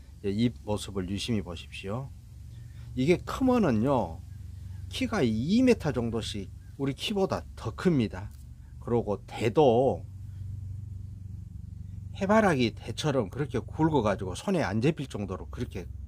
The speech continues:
큽니다. 보통 엉겅퀴가 다 꽃이 핀 후에 큰 엉겅퀴가 이렇게 더 늦게 올라옵니다. 여 보십시오.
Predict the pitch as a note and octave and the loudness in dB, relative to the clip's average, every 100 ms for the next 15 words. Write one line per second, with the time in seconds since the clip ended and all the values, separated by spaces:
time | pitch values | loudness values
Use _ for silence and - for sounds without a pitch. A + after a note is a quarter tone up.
0 | - - - G#3 E3 F2+ - - - - | -6 -2 0 0 0 -4 -10 -12 -12 -12
1 | - - - - - - - - - C#3 | -12 -12 -12 -12 -12 -14 -14 -10 -4 -4
2 | - A2+ C3 F#2 A#2 B2+ F3 - B2 A2 | 0 2 2 0 2 4 2 2 -2 -2
3 | - - - F3 F#3 - - E3 - - | 0 -4 -4 -4 -4 -4 -4 -4 -6 -10
4 | - A3 F#3 B2+ - F#3+ F3 G2+ G#2 A2+ | -4 2 2 0 0 2 4 4 2 0
5 | - - - A3 A2 A#2 A2+ C3+ - - | -2 -8 0 0 2 2 4 2 2 -4
6 | F#2+ A2 D#3 - - - - C#3+ G2 - | -6 -4 -6 -8 -18 -20 -12 -8 -8 -6
7 | D3+ C3 - - - - - A2+ F2 - | -6 -8 -18 -20 -20 -16 -4 -4 -2 0
8 | C3+ - A3+ E3 A2+ - - - - G2 | 0 2 4 4 4 -4 -14 -14 -8 -2
9 | G#2 F#2+ E2+ E2 - - - - - - | 2 2 -2 -8 -12 -12 -14 -12 -12 -12
10 | - - - - - _ G2+ - G2+ G2+ | -12 -12 -12 -12 -14 _ -20 -16 -10 -10
11 | G2 G2 G2+ - G2 D3 | -6 -6 -6 -2 -2 -2